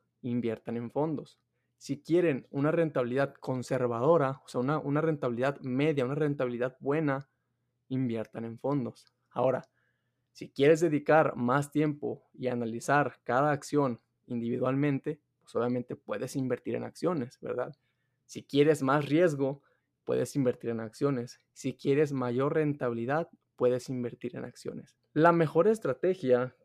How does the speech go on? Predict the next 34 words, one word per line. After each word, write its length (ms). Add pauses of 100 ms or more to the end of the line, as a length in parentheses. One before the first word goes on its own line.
(160)
no 120
importa 640
si 120
eres 200
experto 560
o 220
principiante, 880 (140)
es 320
invertir 640
en 240
fondos. 560 (240)
Y 120
en 60
esto 220
me 80
voy 160
a 40
enfocar. 540
¿Por 200
qué? 260 (400)
Porque 240
en 80
las 140
inversiones 560
se 80
suele 260
comparar 540
mucho 600 (100)
el 140
rendimiento 640
que 120
tú 180
podrías 380
obtener 560